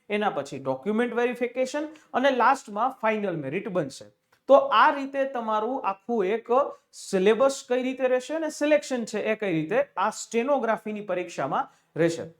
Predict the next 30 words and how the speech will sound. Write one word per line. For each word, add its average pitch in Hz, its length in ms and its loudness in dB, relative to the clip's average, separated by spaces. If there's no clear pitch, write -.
સ્ટેનોગ્રાફી 294 760 4
જેને 294 220 0
આવડતી 240 680 2
હોય 113 200 -10
એ 302 160 6
લોકો 285 360 2
આમાં 226 400 2
ફોર્મ 214 300 -2
ભરી 180 220 2
શકશે, - 360 -10
કારણ 233 300 4
કે 233 180 -2
આમાં 196 480 0
આગળ 226 340 4
જતા 226 460 -2
સ્ટેનોગ્રાફી 262 920 -2
ટેસ્ટ 262 480 -2
છે 247 160 -6
એ 233 120 0
તમારે 214 360 -2
આપવાની 156 480 -4
છે. 120 220 -14
બીજી 175 240 2
વસ્તુ 240 320 0
ઈ 269 100 -2
છે 269 280 -8
કે - 240 4
આ 240 260 6
પરીક્ષાની 269 640 -2
અંદર 240 360 -2